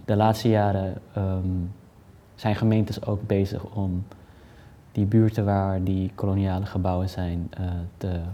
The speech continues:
renoveren en ook aantrekkelijk te maken voor toeristen. En voor velen is het ook heel erg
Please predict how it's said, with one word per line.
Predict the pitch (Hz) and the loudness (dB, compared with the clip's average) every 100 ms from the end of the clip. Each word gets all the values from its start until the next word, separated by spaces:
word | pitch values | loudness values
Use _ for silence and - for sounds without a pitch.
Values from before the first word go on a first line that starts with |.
| - - - - - - - - | -12 -20 -20 -20 -20 -20 -20 -14
renoveren | - 101 101 101 104 113 139 147 | -2 2 2 2 4 6 4 2
en | 113 113 | 0 0
ook | 104 | 0
aantrekkelijk | 113 110 110 - 107 | 0 0 0 -2 -2
te | |
maken | 104 98 | 0 -2
voor | - - | -6 -8
toeristen. | - 104 107 - 95 95 - - - - - - - - - | -2 0 0 -2 -4 -4 -10 -20 -20 -20 -20 -20 -20 -20 0
En | 123 117 117 117 | 4 6 8 6
voor | 110 123 | 4 4
velen | 120 104 | 6 4
is | |
het | - | 2
ook | 107 101 | -2 0
heel | 101 92 | 0 0
erg | 90 | -4